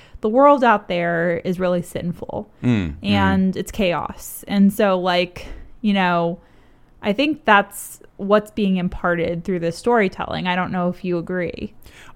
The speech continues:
Speaker 2: I actually, I was going to kind of reflect on that a little bit, uh, in that, um, one of the things, too, that I've noticed as a very heavy theme is that whenever these incidences occur,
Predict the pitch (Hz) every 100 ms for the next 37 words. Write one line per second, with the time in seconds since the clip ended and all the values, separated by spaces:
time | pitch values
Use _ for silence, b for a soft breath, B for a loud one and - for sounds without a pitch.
0 | - 127 135 135 117 117 131 143 120 110
1 | 104 104 110 110 110 - 104 98 85 85
2 | - 131 - 87 85 80 82 90 90 82
3 | 85 - - 85 82 80 80 - 90 90
4 | 85 85 - b b b b - 101 98
5 | 95 90 85 82 - _ - 107 123 107
6 | 98 98 92 - - 214 117 95 90 85
7 | 92 92 90 - 87 85 95 101 85 -
8 | 92 92 80 - 98 87 85 85 82 90
9 | 98 113 98 92 95 95 - 95 90 98
10 | 87 92 80 - - 87 85 160